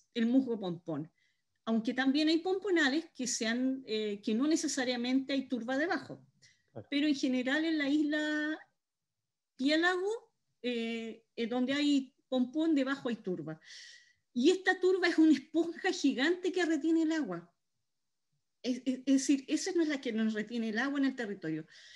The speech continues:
Speaker 1: El árbol, a través de sus hojas, va reteniendo el agua y la va bajando a, su, a, a través de su tronco y, y de alguna manera la conserva y después, digamos, la evapotranspira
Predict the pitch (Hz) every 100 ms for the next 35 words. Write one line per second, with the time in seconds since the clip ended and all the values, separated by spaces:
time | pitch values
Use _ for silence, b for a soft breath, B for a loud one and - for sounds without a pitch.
0 | B 220 220 302 370 427 440 427 _ _
1 | _ _ _ _ - 208 196 247 294 277
2 | 294 - 427 - 392 - - _ - 202
3 | 285 294 285 277 294 277 285 349 359 359
4 | 294 294 294 - 320 311 320 262 254 233
5 | - 240 - 247 247 269 254 - 320 339
6 | 403 233 233 - 269 349 359 B B -
7 | 233 226 285 294 269 277 285 269 240 220
8 | - 330 339 269 - 285 302 269 277 285
9 | 269 220 220 262 247 254 285 - 330 359